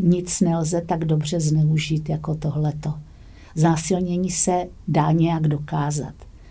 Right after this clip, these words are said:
Tohleto ne. Jo, takže jako je to, je to strašně složité. Já si zase myslím, že to závisí z ně-,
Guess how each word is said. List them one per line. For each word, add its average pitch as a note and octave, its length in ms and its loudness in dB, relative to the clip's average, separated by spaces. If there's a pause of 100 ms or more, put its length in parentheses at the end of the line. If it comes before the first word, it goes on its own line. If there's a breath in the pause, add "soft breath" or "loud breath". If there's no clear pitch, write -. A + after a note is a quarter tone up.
(120 soft breath)
Tohleto D#3+ 520 0
ne. D3+ 240 2 (1080 soft breath)
Jo, D#3+ 140 -10
takže D#3+ 320 -2 (200)
jako G3 440 -2
je F3+ 160 0
to, F#3 280 2 (840 loud breath)
je F3+ 80 0
to E3 140 -6
strašně F3 480 0
složité. E3+ 420 -2
Já D#3+ 80 2
si E3 160 -2
zase E3 320 0
myslím, F3 360 0
že E3 140 -4
to F3 200 -6
závisí D#3+ 580 0
z D#3+ 100 -2
ně-, D#3+ 140 0